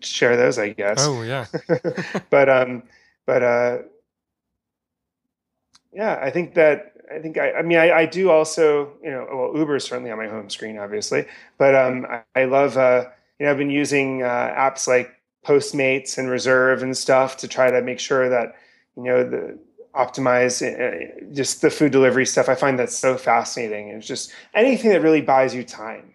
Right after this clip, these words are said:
Speaker 1: you know,
Speaker 2: Mm.
Speaker 1: anything that you feel is just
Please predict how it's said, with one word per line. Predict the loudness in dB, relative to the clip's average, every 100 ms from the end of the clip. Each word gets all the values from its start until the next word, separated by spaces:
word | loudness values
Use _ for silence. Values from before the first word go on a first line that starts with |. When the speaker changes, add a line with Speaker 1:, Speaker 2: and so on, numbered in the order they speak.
| -18
Speaker 1:
you | -10
know, |
Speaker 2:
Mm. | -6
Speaker 1:
anything | -6 -6 -6 -8
that | -8
you | -14
feel | -12 -4 0 0 -2 -10 -20 _ _
is | -2 0
just | 2 2 0 -8 -12